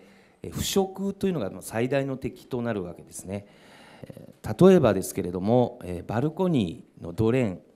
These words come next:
えー、まあ、排水溝のことなんですが、えー、ここに、あの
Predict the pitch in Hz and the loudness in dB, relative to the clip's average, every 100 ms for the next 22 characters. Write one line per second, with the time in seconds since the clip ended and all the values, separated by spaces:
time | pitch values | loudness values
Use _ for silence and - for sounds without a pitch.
0 | - 90 87 82 78 92 85 123 127 139 | -14 -8 -8 -8 -8 -8 0 0 2 0
1 | 127 131 123 117 110 95 80 76 - 92 | 0 0 0 0 -6 -8 -10 -12 -8 -6
2 | 87 - - - - - - - - 170 | -6 -8 -18 -20 -20 -20 -8 -6 -2 2
3 | 175 175 160 156 147 143 131 127 120 117 | 4 6 6 6 4 4 2 2 0 -2